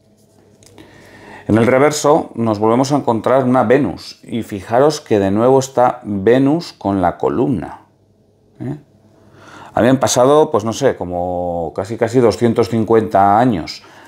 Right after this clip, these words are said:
desde este, desde un aureo y otro, ¿eh?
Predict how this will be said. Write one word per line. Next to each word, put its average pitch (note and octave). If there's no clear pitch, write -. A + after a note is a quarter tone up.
desde F#2+
este, G2+
desde F#2
un A2
aureo G#2+
y F#2+
otro, B2
¿eh? -